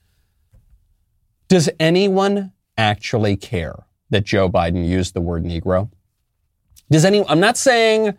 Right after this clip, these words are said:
should they care? Is there a double standard? What if Trump had, forget that for a second. Does anyone actually care?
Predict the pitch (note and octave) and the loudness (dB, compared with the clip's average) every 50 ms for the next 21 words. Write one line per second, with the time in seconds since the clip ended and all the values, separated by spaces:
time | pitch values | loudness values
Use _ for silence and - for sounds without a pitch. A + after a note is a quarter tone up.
0 | _ _ - - - - - F3 G#3+ B3+ G#3 F#3+ A#3+ A3+ G#3+ - - - G3+ G#3 | _ _ -6 -4 -2 0 4 4 4 4 4 4 2 2 0 -2 -4 -2 0 2
1 | G#3 G#3 G#3 G#3 G3+ G3+ G3+ G#3 G3+ F3+ - - - A3+ B3+ A#3+ F3 A3+ A3 G#3+ | 4 4 4 4 4 4 2 2 0 0 0 0 2 2 4 4 4 4 4 4
2 | A3 F#3 D3 G3+ G3+ F#3 G#3 F#3+ - - - - G#3 G3+ G3+ G3+ F#3 G#3 G3+ E3 | 2 2 2 2 2 2 -2 -2 -4 -4 -2 0 2 2 2 2 2 2 2 2
3 | E3 A3 B3+ A#3+ A3 - - - G3 F#3+ F#3+ - - _ _ _ _ - E3+ F3+ | 2 2 2 2 0 -2 -2 -4 -4 -2 -2 -4 -6 _ _ _ _ 0 2 2
4 | G#3+ A3 - F3+ C#3+ - A#2 G2 - - E2+ D2 D2+ - - _ _ _ _ _ | 2 2 2 2 0 0 -2 -6 -6 -6 -10 -10 -12 -14 -18 _ _ _ _ _
5 | _ _ _ _ _ - E3 D#3 D3+ F#3+ G3+ A3 A3+ G3+ F#3+ F#3 F3 E3 D#3 - | _ _ _ _ _ 0 2 2 2 2 2 2 2 2 2 2 2 0 -2 -6
6 | _ _ _ _ _ _ - - D3 D3 C#3+ - - - - B2+ G2+ F2+ D#2+ D2 | _ _ _ _ _ _ -2 0 2 2 0 -2 -4 -4 -4 -2 -2 -2 -4 -6
7 | C2+ C2 - - - - E2 C2+ - - | -10 -12 -14 -12 -10 -8 -8 -8 -10 -14